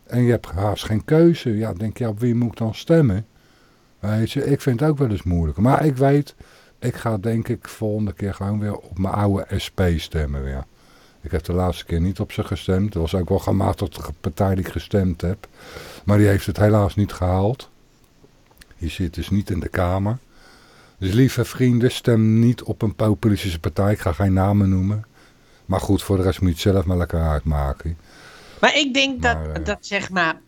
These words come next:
Speaker 2: ehm, eh, eh, minder of gewoon geen fuck meer geven,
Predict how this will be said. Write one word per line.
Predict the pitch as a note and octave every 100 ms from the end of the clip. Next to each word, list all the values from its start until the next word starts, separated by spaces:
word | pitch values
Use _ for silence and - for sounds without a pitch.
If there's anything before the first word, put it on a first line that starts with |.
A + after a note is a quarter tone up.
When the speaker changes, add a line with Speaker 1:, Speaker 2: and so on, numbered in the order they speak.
| -
Speaker 2:
ehm, | D3+ C#3 C3+ C3 C#3+ C#3+ -
eh, | D3+ C#3+ C3+ _
eh, | D3+ C#3 C#3 C#3
minder | D#3 G3+ B3 G#3 E3+ -
of | D3 - -
gewoon | F3+ E3 D3
geen | - F3 D#3+
fuck | - G#3 G3+
meer | D#3+ C3+
geven, | A#2+ D#3 F3+ A3+ D4+ D4+